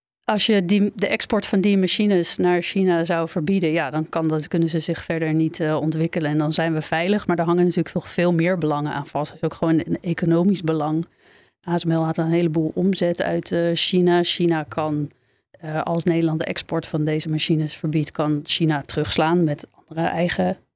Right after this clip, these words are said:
eh, import-, we besluiten Nederland te boycotten op allerlei fronten. Het is gewoon, China speelt een belangrijke rol in de hele keten van elektronica in de wereld.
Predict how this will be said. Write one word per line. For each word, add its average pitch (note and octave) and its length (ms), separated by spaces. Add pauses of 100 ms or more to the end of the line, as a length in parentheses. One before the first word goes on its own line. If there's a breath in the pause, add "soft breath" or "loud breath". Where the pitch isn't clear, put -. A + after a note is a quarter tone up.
(160)
eh, F3+ 200
import-, F3+ 440
we F#3 160
besluiten F3 760
Nederland F3 580 (380)
te F#3+ 120
boycotten F#3 540
op F3+ 100
allerlei F3 340
fronten. E3+ 440 (1200)
Het A3 200
is F3+ 120
gewoon, D3+ 300 (600)
China F3 320
speelt D#3 280
een D#3+ 100
belangrijke E3 480
rol F3 400
in E3+ 160
de E3 60
hele E3+ 640 (600)
keten F3+ 460
van E3 280
elektronica F3+ 840
in F#3+ 160
de F#3+ 120
wereld. G3 500